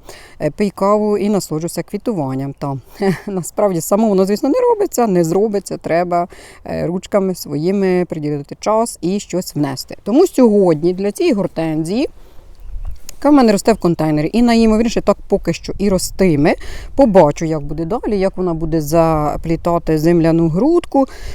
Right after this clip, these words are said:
коли треба було її, буде її пересаджувати, є в мене вже куди.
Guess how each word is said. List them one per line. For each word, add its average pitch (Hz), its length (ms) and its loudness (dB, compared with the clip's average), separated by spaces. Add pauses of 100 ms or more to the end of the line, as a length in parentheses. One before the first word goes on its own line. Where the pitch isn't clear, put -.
коли 190 240 2
треба 160 260 4
було 156 240 -2
її, 160 240 -4
буде 165 260 -6
її 160 180 -4
пересаджувати, 220 840 0
є 165 220 2
в 147 40 0
мене 143 160 -2
вже 139 140 -8
куди. 214 200 2